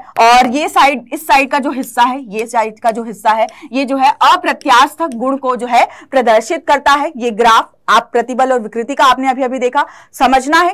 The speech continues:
काफी आसान है। और आगे बढ़ते हैं इसके बाद हम, तो हम यहाँ पर बात करते हैं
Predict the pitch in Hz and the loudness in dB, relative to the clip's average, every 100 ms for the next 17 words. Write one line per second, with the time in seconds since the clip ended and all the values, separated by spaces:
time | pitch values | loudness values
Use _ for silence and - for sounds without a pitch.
0 | - 240 247 330 - 220 233 277 277 302 | 2 2 2 -6 0 0 2 4 2 2
1 | 330 240 240 247 277 392 359 - 370 339 | -2 2 4 4 4 4 2 0 -2 -2
2 | 339 302 233 220 262 269 330 _ _ - | -2 -4 2 4 4 0 -4 _ _ 0
3 | 311 294 311 302 269 262 277 240 226 233 | 2 2 0 0 2 2 2 4 2 2
4 | 254 240 254 277 | -2 -2 -4 -4